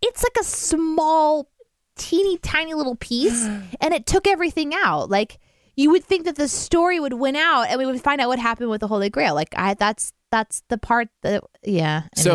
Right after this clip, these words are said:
Speaker 1: Anyway.
Speaker 2: here's the other thing you don't know.
Speaker 1: I
Speaker 2: Monty
Speaker 1: can't
Speaker 2: Py-
Speaker 1: let it go.
Speaker 2: Monty Python was known for that, though. So in their sketch show,
Speaker 1: For
Speaker 2: peop-
Speaker 1: ruining ends too?
Speaker 2: Yes, yes. In fact, they, they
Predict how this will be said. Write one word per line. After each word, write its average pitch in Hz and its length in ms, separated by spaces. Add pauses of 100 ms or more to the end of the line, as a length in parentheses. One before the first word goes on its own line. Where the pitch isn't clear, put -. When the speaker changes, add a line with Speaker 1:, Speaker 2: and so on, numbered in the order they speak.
Speaker 1:
Anyway. 143 220
Speaker 2:
here's 277 280
the 170 120
other 240 140
thing 170 100
you 104 120
don't 87 140
know. 82 340
Speaker 1:
I 131 40
Speaker 2:
Monty 196 180
Speaker 1:
can't 262 120
Speaker 2:
Py- - 20
Speaker 1:
let 214 80
it 170 100
go. 180 120 (100)
Speaker 2:
Monty 190 180
Python 160 300
was 95 180
known 104 300
for 98 200
that, - 280
though. - 260 (300)
So 165 200
in 180 180
their 226 160
sketch - 420
show, 87 420
Speaker 1:
For - 160
Speaker 2:
peop- 196 80
Speaker 1:
ruining 214 540
ends 202 320
too? - 140
Speaker 2:
Yes, 220 480
yes. 180 440
In 156 140
fact, 190 440 (280)
they, 180 540
they 185 560